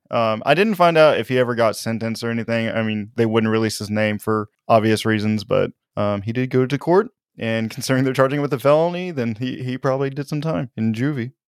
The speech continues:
But yeah, that's just one we've heard about constantly growing up. It's just,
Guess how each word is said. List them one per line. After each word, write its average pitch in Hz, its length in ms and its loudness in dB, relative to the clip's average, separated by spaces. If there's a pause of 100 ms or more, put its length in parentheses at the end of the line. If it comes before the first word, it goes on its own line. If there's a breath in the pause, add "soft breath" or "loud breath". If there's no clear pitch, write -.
(380)
But 117 140 -4
yeah, 107 180 -4
that's 135 240 0
just - 280 -4
one 131 360 0
we've 123 280 -4 (100)
heard 117 240 -2
about 110 260 -2
constantly 110 560 -6
growing 110 340 -6
up. 110 240 -4
It's 104 100 -8
just, - 380 -12